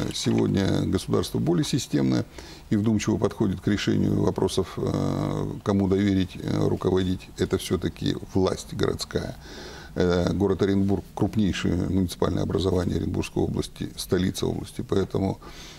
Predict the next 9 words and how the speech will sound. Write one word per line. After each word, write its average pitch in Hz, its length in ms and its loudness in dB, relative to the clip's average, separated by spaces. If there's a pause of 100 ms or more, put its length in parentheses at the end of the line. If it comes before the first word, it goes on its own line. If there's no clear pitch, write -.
(400)
системно 123 460 0
нужно 95 220 2
решать 95 300 2
все - 140 0
вопросы. - 480 0
И - 180 -2
я 104 240 2
сегодня 104 400 2
тоже 87 440 0